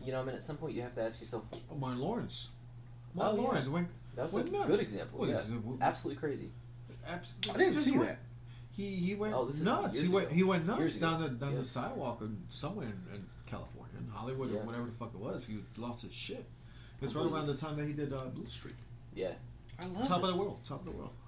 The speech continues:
Speaker 3: Love it.
Speaker 2: And, and not too far away from Martin Lawrence, you have Dave Chappelle.
Speaker 1: Yeah.
Speaker 3: Dave, the
Speaker 2: Dave
Speaker 3: Dave
Speaker 2: Chappelle
Speaker 3: Chappelle,
Speaker 2: went to,
Speaker 3: actually,
Speaker 2: to Africa? Yeah, he went to
Speaker 3: he
Speaker 2: Africa.
Speaker 3: left
Speaker 2: Oh,
Speaker 3: because
Speaker 2: he
Speaker 3: of
Speaker 2: went to
Speaker 3: all
Speaker 2: Africa. Did he?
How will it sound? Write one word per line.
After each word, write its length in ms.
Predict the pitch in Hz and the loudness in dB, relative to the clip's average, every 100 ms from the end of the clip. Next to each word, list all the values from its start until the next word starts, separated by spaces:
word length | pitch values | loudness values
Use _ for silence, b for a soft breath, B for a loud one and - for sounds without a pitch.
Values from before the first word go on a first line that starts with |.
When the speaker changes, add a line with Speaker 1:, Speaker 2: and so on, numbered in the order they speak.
| - | 0
Speaker 3:
Love 240 | 233 277 131 | 2 2 2
it. 40 | |
Speaker 2:
And, 220 | 180 185 143 - | 4 4 2 0
and 180 | 160 156 | 0 2
not 180 | 190 - | 0 -2
too 80 | 175 | -6
far 160 | 160 147 | -4 -2
away 220 | 143 147 | 0 0
from 220 | 143 143 131 | -2 -2 -2
Martin 200 | 123 123 | -4 -4
Lawrence, 420 | 214 175 - - - | -4 -4 -6 -10 -8
you 80 | 143 | -6
have 120 | - | -4
Dave 140 | 147 | -6
Chappelle. 320 | - - 208 247 - - - - - - - | -6 -8 -10 -10 -12 -14 -14 -14 -14 -12 -4
Speaker 1:
Yeah. 120 | 95 131 | 0 8
Speaker 3:
Dave, 320 | 180 202 147 | 10 10 4
the 100 | 139 | 6
Speaker 2:
Dave 40 | 135 170 254 | 12 12 12
Speaker 3:
Dave 80 | 151 | 8
Speaker 2:
Chappelle 160 | 165 165 | 8 10
Speaker 3:
Chappelle, 0 | |
Speaker 2:
went 220 | 233 160 | 10 10
to, 100 | 127 | 8
Speaker 3:
actually, 280 | 123 156 120 | 4 0 2
Speaker 2:
to 60 | |
Africa? 360 | 151 - 220 262 - - | 2 2 0 -2 -6 -6
Yeah, 220 | 190 240 | -2 0
he 120 | 202 | 2
went 160 | 151 165 | 2 0
to 80 | 170 | 4
Speaker 3:
he 140 | - | 6
Speaker 2:
Africa. 80 | 196 | 10
Speaker 3:
left 340 | 156 208 - - | 12 10 8 -4
Speaker 2:
Oh, 40 | 117 | -4
Speaker 3:
because 240 | - - | 4 6
Speaker 2:
he 40 | 139 | 8
Speaker 3:
of 60 | |
Speaker 2:
went 120 | 127 | 6
to 60 | 110 | 2
Speaker 3:
all 80 | 110 | 0
Speaker 2:
Africa. 200 | - 123 | -2 -2
Did 140 | 139 | -2
he? 100 | 131 | -2